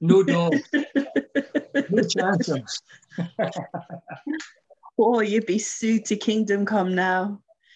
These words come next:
Speaker 2: Jeez. <laughs> So, Mister Mullen, if you were to be a character in any of your books, which book would you choose and which character would you be?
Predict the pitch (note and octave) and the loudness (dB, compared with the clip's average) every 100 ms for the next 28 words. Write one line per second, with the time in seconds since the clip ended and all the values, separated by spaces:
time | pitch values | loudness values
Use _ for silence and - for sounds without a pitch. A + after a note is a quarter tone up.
0 | _ _ - - - - - - - - | _ _ -16 -14 -10 -8 -8 -8 -14 -14
1 | - - A3+ - C#4+ - E4 - _ _ | -14 -6 -4 2 0 2 -2 -2 _ _
2 | _ _ _ _ _ _ _ _ _ _ | _ _ _ _ _ _ _ _ _ _
3 | _ _ - - D#4 C4 A3 G#3 - G3+ | _ _ -6 0 2 4 4 4 0 -6
4 | - G#3+ F#3+ F#3 F#3+ - A3 - - A3+ | -6 -4 -2 0 -2 -2 -4 -6 -4 0
5 | B3+ C#4+ C#4+ C#4+ A#3+ A#3+ A3+ A#3+ A#3 - | 2 2 0 0 0 0 0 0 0 -2
6 | - F#3+ D3 F#3 - - A3+ A#3 G#3 G3+ | -2 0 0 -4 -8 -4 0 2 0 0
7 | G3 F#3+ F3+ - - - - - _ _ | -4 -2 -4 -6 -10 -14 -14 -14 _ _
8 | _ - G#3+ G#3+ - - F#3 - G3 G#2+ | _ -4 0 0 -2 -8 -8 -6 -4 -2
9 | - - G2 F#2 F#2+ - - G3 F#3+ - | -2 0 4 4 2 0 -4 -2 -4 -6
10 | - G3+ - - G3+ F#3+ G#3 G#3+ G#3 G#3 | -2 -2 -2 -6 -6 -4 -4 -4 -4 -4